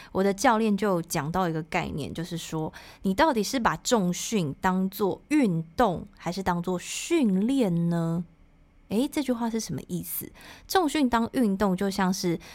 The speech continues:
啊，比如说你会跟同事去打球啊，它有点像是当作一种交际，有流汗就好。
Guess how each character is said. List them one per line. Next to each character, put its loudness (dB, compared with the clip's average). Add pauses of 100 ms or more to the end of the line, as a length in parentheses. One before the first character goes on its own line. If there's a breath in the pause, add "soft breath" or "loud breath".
(140 loud breath)
啊， -2
比 -2
如 0
说 0
你 2
会 2
跟 0
同 0
事 -2
去 -2
打 -2
球 -4
啊， 0
它 0
有 4
点 -2
像 0
是 -2
当 0
作 0
一 -4
种 -6 (280 loud breath)
交 2
际， -8 (180 soft breath)
有 4
流 2
汗 0
就 2
好。 -8